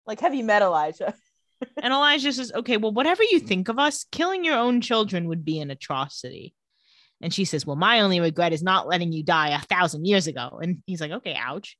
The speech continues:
Speaker 1: Well, it's like, "Okay, well, that was up to you. That wasn't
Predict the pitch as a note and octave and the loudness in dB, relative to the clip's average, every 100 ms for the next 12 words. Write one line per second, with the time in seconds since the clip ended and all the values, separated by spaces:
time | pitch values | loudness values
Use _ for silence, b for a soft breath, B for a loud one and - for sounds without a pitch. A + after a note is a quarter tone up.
0 | _ _ - A#3 A#3+ A3+ G#3+ - G#3 A3+ | _ _ -12 -10 -6 -6 -6 -2 -2 0
1 | A3 G3 F#3 F3+ F#3+ F#3 E3 E3 D#3+ - | -2 0 2 4 4 0 -4 -4 -4 -8
2 | D3+ C#3+ D#3 C3 C3+ D3+ D3+ D3 | -10 -8 -8 -6 -4 -2 -4 -8